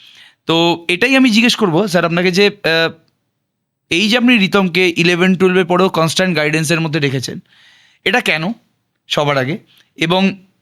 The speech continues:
আপনার কি মনে হয়েছে এই গাইডেন্সের ফলে রিতমের কি, আহ, ডেভেলপমেন্ট হয়েছে, এবং আপনি কিভাবে ওকে,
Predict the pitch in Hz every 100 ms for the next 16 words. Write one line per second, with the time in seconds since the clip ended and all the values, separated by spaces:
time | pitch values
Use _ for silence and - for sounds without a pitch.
0 | _ - 185 247 277 240 208 180 160 156
1 | 175 160 156 170 196 226 190 202 220 196
2 | 160 190 196 196 - 220 226 - _ 147
3 | 151 147 139 147 160 170 170 139 131 123
4 | 247 - - - 156 190 190 214 - 185
5 | 190 240 214 180 180